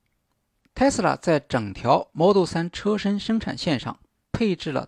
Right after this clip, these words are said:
大量的扫描站，部署四十七个机器人。这些机器人可以测量每辆 Model 三上的一千九百个扫描点，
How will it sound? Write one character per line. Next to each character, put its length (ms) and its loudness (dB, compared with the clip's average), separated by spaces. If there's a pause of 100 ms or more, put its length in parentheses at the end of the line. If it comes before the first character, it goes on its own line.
大 180 2
量 200 -2
的 100 -8
扫 220 -6
描 220 -6
站， 240 0 (1400)
部 200 2
署 280 -4
四 220 -4
十 140 -2
七 260 -4
个 160 -6
机 180 -6
器 140 -6
人。 220 -8 (1400)
这 120 2
些 140 4
机 140 -6
器 160 -6
人 340 -6 (140)
可 160 2
以 100 2
测 300 -4
量 280 -8 (480)
每 300 0
辆 260 2 (220)
Model 340 2
三 260 -2
上 180 -2
的 200 -8 (180)
一 140 -8
千 280 -2
九 200 0
百 180 0
个 80 -8
扫 180 -6
描 160 -4
点， 220 -6